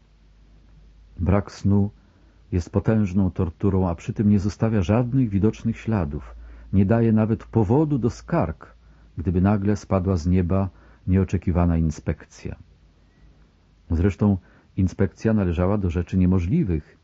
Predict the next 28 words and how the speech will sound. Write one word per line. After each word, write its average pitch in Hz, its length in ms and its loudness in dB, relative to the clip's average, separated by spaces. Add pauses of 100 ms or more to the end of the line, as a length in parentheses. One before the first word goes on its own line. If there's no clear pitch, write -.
(120)
i 98 60 -6
to 95 120 0
na 87 140 2
tyle, 160 300 0
że 90 140 -2
kiedy 90 240 -2
weszła 139 340 -2
w 101 60 -8
pięćdziesiątym 104 520 0
trzecim 113 340 0
roku 113 220 0
do 92 120 0
celi, 95 420 0 (600)
gdzie 87 240 0
siedział 113 460 0
już 117 160 0
wtedy 123 320 0
aresztowany 98 720 0 (440)
Abakumow, 92 880 -2 (540)
minister 87 500 0
bezpieczeństwa, 87 840 -2 (680)
ten 175 320 0 (220)
wybuchnął 156 540 -4
śmiechem, 85 640 -2 (380)
sądząc, 113 580 0
że 92 120 -4
to 95 180 -2
mistyfikacja. - 1080 -6